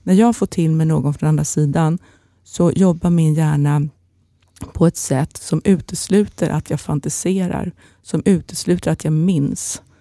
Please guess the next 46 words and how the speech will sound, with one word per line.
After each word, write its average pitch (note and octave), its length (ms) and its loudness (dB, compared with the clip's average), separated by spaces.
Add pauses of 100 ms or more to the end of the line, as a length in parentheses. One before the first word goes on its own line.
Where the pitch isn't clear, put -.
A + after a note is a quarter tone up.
(340)
och - 120 -16
hittar D3+ 240 -2
på D#3 520 -2 (340)
och, - 360 -8
eh, D3 220 0 (220)
föreställer F3 720 0
mig D3+ 100 0
saker. D3 400 -6
För - 140 -6
den A#3+ 380 2
delen D3 360 0
där D3 140 -2
jag D3 160 0
minns E3 360 0
och D#3+ 60 -4
föreställer D#3+ 560 -2
mig D3 220 -2
saker C#3+ 580 -6
och - 200 -20
fantiserar, D3+ 540 -2
det G3 140 0
är F#3 40 2
en F#3 100 2
del E3 140 -2
av D3+ 100 -2
hjärnan. C#3+ 300 -4 (380)
Den F3+ 180 0
här, A3+ 360 2 (160)
eh, D#3 460 0
kontakten E3+ 400 -2
med F3 60 2
andra E3 140 2
sidan F3+ 280 2
är G3+ 60 2
igång, D3+ 280 0 (420)
då - 80 0
är G3 40 6
en G#3+ 80 6
annan G#3+ 240 6
del D#3+ 160 4
av D#3 60 2
min D3+ 100 2
hjärna D3 220 0
som - 140 -6
är F#3 40 2
aktiv. - 360 -6